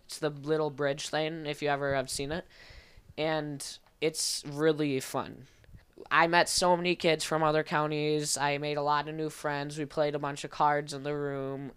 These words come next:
And when chicken showing time came, that was really fun, too. I di-, also did poultry judging, where I j-, judged, uh, poultry carcasses, live birds, all other sorts of stuff. And then I also did, um,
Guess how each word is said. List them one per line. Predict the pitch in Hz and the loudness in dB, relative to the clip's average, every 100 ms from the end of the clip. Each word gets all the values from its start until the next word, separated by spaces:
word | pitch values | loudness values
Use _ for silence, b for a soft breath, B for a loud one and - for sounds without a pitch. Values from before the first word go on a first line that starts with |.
| - | -8
And | 151 143 127 - - - _ | -8 -8 -12 -14 -16 -20 _
when | 143 151 165 165 160 - | -10 -4 -4 -4 -8 -8
chicken | - 151 165 | -4 -2 -4
showing | 156 165 165 | -2 0 0
time | 165 170 160 | 0 0 0
came, | 160 165 165 156 | -2 -2 -2 -2
that | 156 151 | 4 4
was | 147 135 | 4 0
really | 135 131 | -4 -4
fun, | - 127 123 | -6 -10 -8
too. | 127 123 135 _ - | -8 -8 -10 _ -4
I | 156 | 0
di-, | 165 | 2
also | 165 175 175 | 2 2 4
did | 170 165 | 2 2
poultry | - 165 - | 4 2 4
judging, | 160 165 170 165 | 4 4 2 0
where | 151 | 0
I | 151 151 | 0 0
j-, | 147 - 147 | -6 -14 -6
judged, | 151 151 147 - b b b b b _ | 2 2 2 -8 b b b b b _
uh, | 156 151 143 | 2 4 4
poultry | 139 175 160 - 151 | 2 2 2 0 -2
carcasses, | - 160 165 165 170 165 151 | 4 4 4 0 4 4 4
live | 147 143 143 139 | 2 0 0 2
birds, | 165 160 160 156 151 - - B B B B - | 2 4 2 0 -4 -10 -12 B B B B 2
all | 151 160 | 6 8
other | 151 143 | 8 4
sorts | 131 139 127 135 | -2 -2 -4 -6
of | |
stuff. | - 120 120 - - | -6 -4 -4 -8 -12
And | - 151 147 | -6 -4 -2
then | 143 139 135 - | -4 -4 -8 -6
I | 143 143 | -4 0
also | 147 143 - 143 | 0 0 -4 -4
did, | 143 139 135 131 - | 0 -2 0 -4 -4
um, | 135 131 117 113 113 | -4 -4 -4 -6 -10